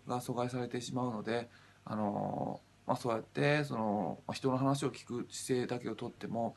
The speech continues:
あの、そういう柔軟な姿勢っていうのが、やっぱり違いが出るのかなっていうのを、非常に興味深く昨日はお話聞かせていただきました。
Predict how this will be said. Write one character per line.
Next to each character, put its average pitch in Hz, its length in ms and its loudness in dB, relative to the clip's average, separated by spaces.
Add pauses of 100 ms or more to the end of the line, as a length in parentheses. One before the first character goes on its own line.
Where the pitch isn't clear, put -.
(380)
あ - 100 -4
の、 107 600 -2
そ 120 100 -4
う - 20 0
い - 20 0
う 98 40 -4
柔 117 100 -4
軟 110 260 0
な 110 160 2
姿 104 280 -2
勢 104 40 -2
っ - 20 -8
て - 160 -8
い 123 40 -4
う - 20 -2
の 151 100 0
が、 117 360 4
や - 60 -8
っ - 20 -10
ぱ - 80 -4
り 107 120 -4
違 - 80 -2
い - 40 0
が 113 180 2
出 131 80 6
る 139 60 6
の 104 140 -2
か 107 100 -4
な 135 160 4
っ 143 80 -4
て - 100 -12
い 104 60 -6
う - 20 -6
の - 120 -4
を、 143 180 0 (240)
非 156 60 -8
常 160 120 0
に 156 140 -2
興 151 160 0
味 143 60 0
深 147 120 -2
く 117 140 -10
昨 120 100 -8
日 104 60 -2
は - 180 -4
お - 40 -10
話 101 280 -6
聞 95 80 -12
か 101 140 -8
せ - 80 -12
て 104 60 -4
い 101 40 -4
た 98 120 -4
だ 98 100 -2
き 101 40 -8
ま 101 120 -2
し - 40 -10
た。 - 160 -4